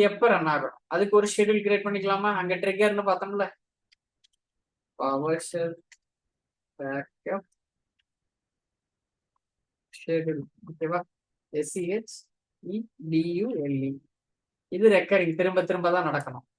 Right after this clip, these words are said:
ஓகேவா? இல்ல ஒரு தடவை மட்டும் நட-, நடக்கணுமா? அதுக்கு தகுந்த மாதிரி நான் ரெக்கரிங்ல போட்டேன். வீக்லியா இல்ல டெய்லி, ஆ, என்ன டைம், இல்ல every ஒன் ஹவரா, இல்ல எப்ப, எப்-, ஒன்ஸ் ஒரே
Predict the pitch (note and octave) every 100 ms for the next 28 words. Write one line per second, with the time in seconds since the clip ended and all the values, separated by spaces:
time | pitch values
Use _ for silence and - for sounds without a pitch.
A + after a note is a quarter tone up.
0 | _ _ - D#3+ F3+ - - _ F#3 F3+
1 | F3+ F#3+ F3+ F#3 F3+ E3 D#3 D3 C#3+ C3+
2 | C#3 C#3 C#3 C3+ B2+ C#3+ E3+ E3 D3 C3+
3 | B2+ A#2+ - _ _ _ _ _ _ _
4 | _ _ _ F#3+ F#3+ E3 F3 E3+ D#3+ C#3+
5 | B2+ D3+ - _ F#3 F3+ G3 G3+ F#3 A3+
6 | B3+ E3 C#3+ C3+ B2+ C3+ _ _ _ _
7 | _ _ _ _ _ _ - D#3 D3+ D3
8 | D3+ E3+ F3 F#3+ F3+ F3 F3 G3 A3+ _
9 | _ _ _ _ - F#3 F3 D#3+ D#3+ F3+
10 | F3 E3+ - D#3+ D#3 D#3+ F3 A3 G3+ E3+
11 | D#3+ - - D3 C#3 C3 - _ E3 D3+
12 | D3+ F3+ E3+ E3 - F#3 E3+